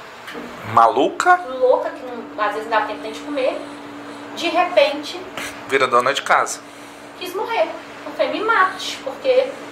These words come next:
Speaker 2: eu e dois cachorros. Eu falava, meu Deus do céu, não tô aguentando ficar aqui.
Speaker 1: Quem vai morder primeiro?
Speaker 2: Eu falei, eu acho que era eu.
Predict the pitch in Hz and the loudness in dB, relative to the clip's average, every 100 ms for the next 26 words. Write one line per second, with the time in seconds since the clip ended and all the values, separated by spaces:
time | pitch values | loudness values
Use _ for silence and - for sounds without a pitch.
0 | - - - 285 302 - - 370 381 453 | -12 -12 0 6 6 6 2 0 2 0
1 | 453 - 254 247 254 269 262 294 330 339 | 2 4 4 4 2 4 4 6 6 8
2 | 339 330 - 294 247 262 277 285 302 302 | 4 4 2 4 4 2 -2 0 0 -2
3 | - - 302 311 - - 349 370 - - | -2 0 2 0 -6 -2 0 0 -4 -2
4 | 135 151 160 143 143 151 180 175 120 - | 4 4 6 4 4 0 -2 -2 0 2
5 | 302 - 320 - 302 330 370 269 - | 2 2 2 0 0 0 2 0 -4